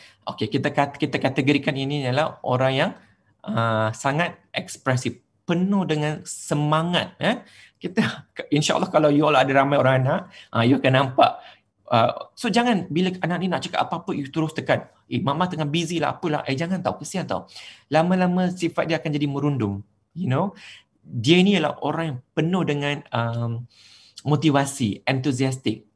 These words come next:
Ah, dia bu-, satu hari nanti insyaAllah dia boleh jadi orang yang sangat influential lah, insyaAllah. Charming, you know, confident. Ah,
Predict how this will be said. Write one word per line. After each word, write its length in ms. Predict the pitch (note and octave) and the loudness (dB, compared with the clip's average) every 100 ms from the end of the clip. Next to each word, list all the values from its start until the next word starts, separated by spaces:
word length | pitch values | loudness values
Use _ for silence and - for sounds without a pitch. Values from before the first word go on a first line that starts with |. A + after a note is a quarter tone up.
| _ _ - | _ _ -4
Ah, 160 | A2+ | 0
dia 160 | G#2+ D3+ | 2 2
bu-, 160 | C3 C#3+ | 0 -4
satu 240 | D3+ D3+ | -2 -2
hari 160 | D#3 D#3+ | 0 -2
nanti 240 | D#3 D#3+ | -2 -4
insyaAllah 320 | C#3 - D3+ | -4 -4 -4
dia 80 | C#3+ | -2
boleh 160 | C#3 C#3+ | -2 -2
jadi 160 | C3+ | -4
orang 160 | C3 C#3 | -2 -4
yang 120 | C3 | -4
sangat 160 | B2 G#2+ | -8 -6
influential 560 | B2+ C3 B2 B2 B2+ C3 | -4 -2 -2 0 2 2
lah, 80 | A#2 | 0
insyaAllah. 400 | A#2 - G2+ A2+ - - - _ | -4 -6 -6 -6 -10 -20 -20 _
Charming, 560 | - B2 B2 C3 B2+ B2 | 0 2 2 2 2 2
you 80 | B2+ | 0
know, 160 | E3 - | -2 -6
confident. 880 | - C#3+ C3 - C3 B2+ A#2+ B2 B2 _ _ _ - | -4 -4 -2 -4 0 2 2 0 -4 _ _ _ -4
Ah, 160 | A2+ | -2